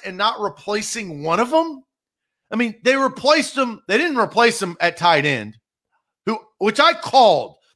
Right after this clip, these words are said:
I wanna take a victory lap real quick. Prior to the draft,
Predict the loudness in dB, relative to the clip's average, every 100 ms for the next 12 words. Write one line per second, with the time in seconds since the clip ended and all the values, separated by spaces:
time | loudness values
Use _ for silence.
0 | _ 2 4 2 0 0 -2 0 0 -2
1 | -2 -2 2 2 0 -2 -2 -2 -4 -2
2 | -2 -2 _ _ _ 0 2 2 2 -2
3 | 4 6 6 4 0